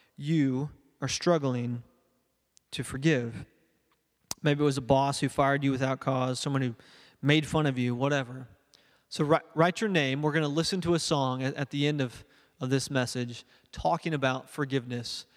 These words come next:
Pay attention to the words. It's a, a contemporary Christian song. You may, you may not care for the style. I don't care about that.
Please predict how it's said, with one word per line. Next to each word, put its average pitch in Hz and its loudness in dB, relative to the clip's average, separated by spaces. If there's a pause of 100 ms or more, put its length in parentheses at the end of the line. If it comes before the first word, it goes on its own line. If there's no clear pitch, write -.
(180)
Pay 165 4
attention 170 -4
to 156 2
the 143 0
words. 127 -2
It's 127 -8
a, 127 -8 (180)
a 139 -10
contemporary 143 0
Christian 135 -8
song. 131 -2
You 139 -2
may, 147 -2
you 147 -6
may 160 0
not 143 -2
care 143 -2
for 131 -10
the 123 -12
style. 127 -2
I 147 -2
don't 135 -2
care 151 0
about 127 -2
that. 127 -4